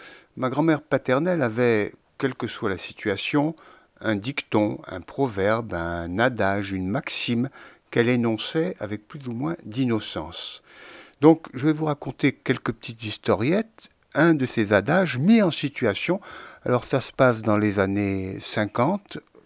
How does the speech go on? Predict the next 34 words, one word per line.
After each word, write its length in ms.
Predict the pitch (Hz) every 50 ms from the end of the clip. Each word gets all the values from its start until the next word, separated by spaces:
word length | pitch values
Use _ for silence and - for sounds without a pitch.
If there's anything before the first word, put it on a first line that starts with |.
| _ _ _
au 100 | - 110
Maroc, 440 | 104 98 98 95 104 139 196 - -
c'est 140 | - - 95
l'époque 300 | 87 85 - - 101 87
du 100 | 85 90
protectorat 680 | - - 101 92 - 90 - _ - 90 95 117 139
au 20 | 151
Maroc. 400 | 139 110 90 95 120 147 156 - - - - - - - - - - - _ _ - -
Euh, 100 | - - -
c'était 280 | 90 - - - - 95
le 60 | 92
Maroc 360 | 95 98 98 98 95 - -
heureux 240 | 101 92 92 113 127
parce 200 | - - 95 -
que 80 | - 101
nous 240 | 92 95 98 92 98
étions 360 | 104 101 - - - 127 117
des 220 | 101 107 101 90 98
enfants 500 | 92 - - - 107 101 95 90 85 85 - _ - _ -
heureux. 400 | 117 107 101 98 101 131 175 170 - - - - - - - - - - _ _ -
Et 440 | 135 127 117 113 110 107 104 101
la 240 | 92 110 110 120 131
première, 580 | - - - 160 156 175 196 196 175 151 117 113
le 60 | 110
premier 360 | 107 - - 143 143 127 107
adage, 520 | 101 104 113 170 196 196 190 165 - - - - - - - - _
c'était « 580 | - - - 139 - - - 180 180 180 - - _ _ _ _ _ _ _ -
Les 200 | 139 123 131 139
chiens 340 | - - - - - 190 175
ne 120 | 143 123
font 220 | 110 - - 127 117
pas 200 | - - 170 139
des 140 | 113 110
chats ». 260 | 98 - - - -